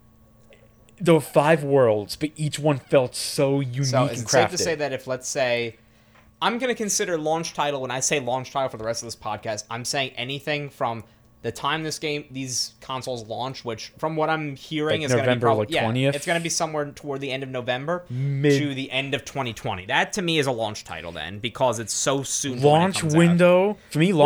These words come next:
Speaker 1: Launch
Speaker 2: window. Uh, yes, launch window. I'll
Speaker 1: launch
Speaker 2: say.
Speaker 1: window for me is launch day to, like, three months after.
Speaker 2: Yeah,
Speaker 1: So
Speaker 2: that's
Speaker 1: I'll,
Speaker 2: fair.
Speaker 1: sometime in January. So if you're telling me there was a P S five digital version, three ninety-nine,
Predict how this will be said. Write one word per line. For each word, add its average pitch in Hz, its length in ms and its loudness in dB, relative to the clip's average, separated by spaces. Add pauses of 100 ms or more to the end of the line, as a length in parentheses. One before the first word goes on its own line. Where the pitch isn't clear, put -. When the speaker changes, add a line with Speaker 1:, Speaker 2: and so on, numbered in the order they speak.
(200)
Speaker 1:
Launch 175 40 -4
Speaker 2:
window. 139 360 0
Uh, 160 220 4
yes, 143 260 -2
launch 160 280 2
window. 123 320 2
I'll 143 60 4
Speaker 1:
launch 190 240 8
Speaker 2:
say. 190 100 0
Speaker 1:
window 190 260 6
for 175 140 2
me 170 260 6
is 151 320 4
launch 135 460 4
day 131 240 4
to, 135 120 -2
like, 120 140 4
three 135 600 0
months 117 320 0
after. 98 240 0
Speaker 2:
Yeah, 104 180 0 (300)
Speaker 1:
So 160 280 6
Speaker 2:
that's 151 180 6
Speaker 1:
I'll, 151 60 0
Speaker 2:
fair. 139 100 6
Speaker 1:
sometime 170 340 6
in 151 60 4
January. 101 680 2 (140)
So - 120 2
if 139 80 6
you're 175 140 8
telling 185 400 2
me 107 340 0 (160)
there 139 80 -2
was 120 100 0
a 107 40 2
P 135 260 2
S 160 140 2
five 113 540 4 (340)
digital 139 400 6
version, 101 540 -2 (220)
three 143 240 2
ninety-nine, 120 760 0